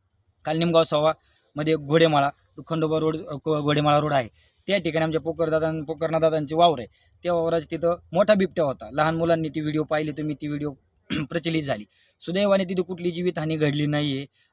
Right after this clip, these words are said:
आणि घडूही नाही. अशीच परिस्थिती आज निमगाव गावामध्ये लोकवस्ती पटाडी रोड या ठिकाणी सुद्धा सकाळी सकाळी लोकांना त्याचं दर्शन झालेलं आहे. म्हणून आपण या ठिकाणी तुम्हाला मी का बोलवलं, कारण की ही परिस्थिती आज सुदैवाने कुठलीही जीवितहानी घडत नाही आहे,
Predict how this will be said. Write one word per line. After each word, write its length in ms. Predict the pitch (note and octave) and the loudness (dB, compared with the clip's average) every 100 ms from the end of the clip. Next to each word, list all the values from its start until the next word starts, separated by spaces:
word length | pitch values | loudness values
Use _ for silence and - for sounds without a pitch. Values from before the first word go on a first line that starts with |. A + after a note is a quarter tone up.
| - | -8
आणि 140 | D3+ | -6
घडूही 360 | D3+ D#3+ A3 G3 | 0 6 6 6
नाही. 180 | C#3 G#2+ _ _ - | 2 -4 _ _ -6
अशीच 260 | D3+ F#3 F3 | -2 -2 -4
परिस्थिती 400 | F#3+ F3+ F3 E3+ | -2 -2 0 2
आज 160 | E3 | 2
निमगाव 320 | E3+ F3 F3 | 0 0 0
गावामध्ये 480 | E3+ E3 E3 E3 D#3 | 4 4 4 2 0
लोकवस्ती 380 | E3 D#3 E3 D#3 | -4 -2 -6 -8
पटाडी 340 | D3 D#3 D#3 | -10 -6 -4
रोड 160 | D3+ D3+ _ _ _ | -2 -4 _ _ _
या 120 | D3+ F3+ | -4 -2
ठिकाणी 360 | F3 E3 E3+ | -2 -4 -4
सुद्धा 280 | D3+ D#3 D#3 | -8 -2 -2
सकाळी 400 | - D#3 F#3+ F#3+ | -2 -6 -4 -2
सकाळी 300 | E3 E3 E3+ | -2 -2 0
लोकांना 300 | E3 D#3 D3+ | 0 0 -4
त्याचं 240 | D3 C#3+ D3 | -6 -6 -2
दर्शन 320 | E3 - C3 | -2 -2 -8
झालेलं 280 | A2+ G2+ G#2 | -8 -12 -20
आहे. 40 | _ _ | _ _
म्हणून 180 | D3+ F#3 | -4 0
आपण 280 | F3 F3+ F3 | 0 0 -2
या 80 | D#3+ | -2
ठिकाणी 300 | D#3+ E3 E3 | -2 -4 -2
तुम्हाला 240 | E3 D#3+ | -4 -4
मी 120 | D#3 C#3+ | -6 -4
का 100 | D#3+ | -4
बोलवलं, 380 | D3+ D3 B2+ B2+ _ _ - | -2 -4 -4 -10 _ _ -6
कारण 180 | D#3+ E3 | -4 -2
की 80 | E3 C#3+ | -4 -4
ही 260 | F#3 G3+ | 0 0
परिस्थिती 600 | - F#3+ F3 - D#3+ E3+ | 0 -4 -4 -6 -8 -2
आज 280 | D#3 D#3 D#3 - - - | 2 2 -2 -18 -20 -12
सुदैवाने 460 | E3 E3+ F3+ F3 E3 | -2 0 2 2 0
कुठलीही 380 | F3 F3 F#3 | -8 -6 -4
जीवितहानी 460 | E3 F3 F3+ C#3+ D3+ | -2 -4 -2 -2 -4
घडत 300 | C#3+ D3+ D3 | 0 0 0
नाही 220 | C#3 C3+ | -2 -4
आहे, 100 | G#2 | -6